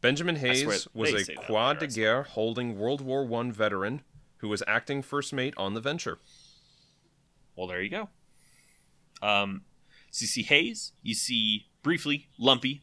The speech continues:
Speaker 2: the ship's cook, Andy Serkis, and then you see Herb, um, the older gentleman, the cameraman. But, um, we'll get there. But you see, you get to see them briefly. That's kind of what I wanted to note, basically.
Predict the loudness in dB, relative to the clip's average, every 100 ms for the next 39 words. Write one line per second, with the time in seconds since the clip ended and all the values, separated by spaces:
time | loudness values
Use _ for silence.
0 | -6 -2 0 -2 -2 -4 -4 -8 -6 -6
1 | -6 -8 -10 -6 -2 0 0 -2 -4 -2
2 | 0 4 4 4 2 -10 _ _ _ _
3 | _ _ _ -4 -2 -4 -4 -4 -2 -4
4 | -2 -2 -2 -4 -4 -2 -2 -4 -4 -4
5 | -2 -4 -4 -6 _ _ _ _ -20 _
6 | _ _ _ _ _ -2 0 2 0 -4
7 | -12 _ _ _ _ _ _ _ _ -10
8 | -8 -4 -6 -6 _ _ _ _ 0 2
9 | 2 -2 -4 -6 -2 -2 0 -2 -2 -2
10 | -2 -6 -6 -16 -16 _ -16 -16 -14 -16
11 | _ -14 -12 -10 -10 -10 -14 -16 -14 -12
12 | -10 -12 -10 -12